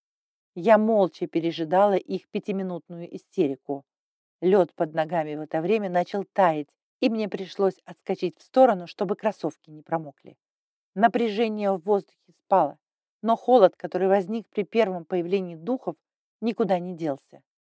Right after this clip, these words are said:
"Как вас зовут, милая леди?" Вытирая невидимые слезы, выступившие от смеха, спросил Сантери.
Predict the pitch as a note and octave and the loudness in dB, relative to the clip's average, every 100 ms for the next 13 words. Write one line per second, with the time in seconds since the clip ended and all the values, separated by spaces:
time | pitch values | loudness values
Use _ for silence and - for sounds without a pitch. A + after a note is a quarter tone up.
0 | _ _ _ _ - F3+ - D3 B2+ C3 | _ _ _ _ 2 4 4 0 -4 -4
1 | B2+ C3+ - E3+ D#3+ A#2+ A2 A2+ G2 G#2+ | -6 -6 -10 -6 -4 -4 -4 -10 -16 -20
2 | _ _ _ F#3+ A3+ A#3 A3 G3 F#3+ G3 | _ _ _ -2 0 2 2 2 2 -2
3 | F#3+ E3 E3+ E3 - A3+ C4 F#3 E3 D#3 | -4 -6 -8 -10 -8 -2 0 0 0 -2
4 | - D3+ D#3 - D3+ - E3 - F3 C#3+ | -6 -16 -18 -6 -6 -4 -6 -6 -12 -10
5 | D3+ - F#3+ F3 E3+ D3+ F3+ G3 F3 C3 | -10 -4 -2 0 -2 -4 -6 -4 -4 -4
6 | A#2+ | -8